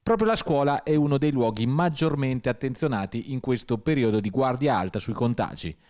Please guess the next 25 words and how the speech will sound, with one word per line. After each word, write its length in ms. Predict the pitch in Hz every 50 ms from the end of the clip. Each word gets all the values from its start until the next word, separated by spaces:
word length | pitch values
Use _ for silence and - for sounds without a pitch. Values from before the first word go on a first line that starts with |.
| _ _ _ _ _ _ -
L'intento 840 | - 113 127 127 127 123 - 170 180 180 180 - 202 185 - - -
è 140 | - 156 139
quello 360 | - - 147 143 139 135 127
di 180 | 123 117 120 113
predisporre 720 | - - 175 165 160 143 - - - 123 117 113 110 113
azioni 380 | 110 98 - - 131 120 120 113
di 140 | 113 110
controllo 580 | - - 110 110 107 - 143 151 151 143 131 120
agli 140 | 113 107 110
accessi 580 | 123 - - - 143 127 120 - - - 120
presso 340 | 101 120 117 117 110 - -
gli 100 | 117 117
istituti, 540 | 120 - - 202 - 117 98 98 - 123 120 - - - - - _ -
mentre 540 | 190 196 208 202 202 196 - 208 202 180 - -
un 140 | 190 180 185
altro 240 | 175 165 160 -
incontro 440 | 208 196 - 143 110 101 101 - 113 113
sarà 260 | - 143 135 143 135
presto 320 | - 107 101 - - -
dedicato 680 | 123 151 170 175 156 - 101 82 92 - - - - -
ai 120 | - 139 143
controlli 600 | - 170 160 143 - - 90 82 78 90 104 - -
nel 160 | 147 147 143
trasporto 520 | - 165 151 - - - 98 95 - -
scolastico. 800 | 110 - - 151 131 107 82 - - - 90 - 87 80 80 _